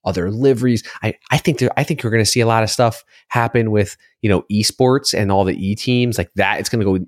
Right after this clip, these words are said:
like, even that level, like, all the teams have their own now. So, like, they can change liveries just for that. It, I mean, again, I think the opportunities are absolutely endless.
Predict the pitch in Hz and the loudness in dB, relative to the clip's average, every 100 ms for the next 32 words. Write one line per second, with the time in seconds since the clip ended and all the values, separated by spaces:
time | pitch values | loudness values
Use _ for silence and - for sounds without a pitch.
0 | _ 90 95 - 127 113 98 80 85 87 | _ -8 -8 -4 -2 0 -2 -4 -2 -2
1 | 90 117 117 117 127 139 143 - 98 - | -2 0 0 2 2 0 -4 -6 -4 -2
2 | 101 101 113 104 - 107 95 98 87 87 | -2 0 0 0 -2 -2 0 -2 0 0
3 | 95 113 95 87 85 87 - 90 - - | 2 0 0 -2 -2 -4 -2 -2 -2 -2
4 | 104 101 98 107 110 107 117 101 123 - | -2 -2 -2 0 0 2 0 0 -2 0
5 | 131 139 85 107 107 117 120 113 - _ | 2 2 2 -2 -2 0 0 -2 -8 _
6 | _ - 113 110 87 85 - _ _ 104 | _ -4 0 0 -2 -6 -14 _ _ -6
7 | - 110 95 - 107 85 - 95 98 - | -2 -2 -2 0 0 0 -2 -2 -2 -2
8 | 92 80 92 95 110 120 | -4 -2 -2 0 0 0